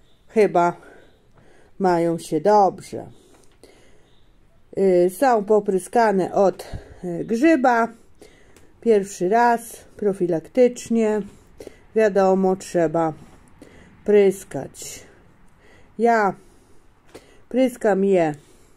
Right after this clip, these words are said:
po prostu miedzianem i są opryskane chyba dwa czy trzy dni temu.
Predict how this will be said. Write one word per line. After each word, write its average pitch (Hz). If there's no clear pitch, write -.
po 214
prostu 175
miedzianem 214
i 196
są 185
opryskane 185
chyba 170
dwa 160
czy 170
trzy 156
dni 151
temu. 156